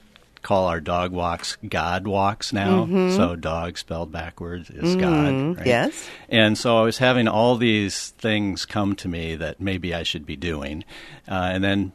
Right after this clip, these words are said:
Speaker 1: Melanie also encouraged me to go to various events. And I heard, uh, John Lee and Eddie speak one night, and he said we were all meant to be saints. And I had never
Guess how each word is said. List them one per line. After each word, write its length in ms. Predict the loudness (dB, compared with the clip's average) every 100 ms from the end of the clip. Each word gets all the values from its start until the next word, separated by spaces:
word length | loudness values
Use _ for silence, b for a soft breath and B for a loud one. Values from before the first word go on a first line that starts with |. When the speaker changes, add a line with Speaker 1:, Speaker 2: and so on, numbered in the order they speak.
| -6
Speaker 1:
Melanie 360 | -2 0 -2
also 280 | -4 -6 -6
encouraged 360 | -8 -6 -6 -6
me 100 | -10
to 100 | -6
go 420 | -2 -2 -2 -4 -8
to 280 | -6 -4 -4
various 360 | -4 -2 -2 -6
events. 500 | -6 -6 -6 -8 -8
And 160 | -10 -12 b b b
I 200 | -6 -2
heard, 260 | -2 -2
uh, 160 | -2 -4
John 320 | -2 -2 0
Lee 180 | -4 -6
and 140 | -6
Eddie 180 | -6 -6
speak 380 | -8 -6 -8 -6
one 200 | -6 -4
night, 280 | -4 -4 -4
and 120 | -6
he 100 | -8
said 200 | -6 -6
we 120 | -4
were 140 | -2 0
all 260 | 2 2
meant 220 | 0 -4 -6
to 80 |
be 160 | -4 -4
saints. 580 | 0 -2 -2 -8 -14 -14 _ _ _ b b b b
And 240 | -2 2
I 60 | 4
had 200 | 4 4
never 540 | 4 4 4 2 2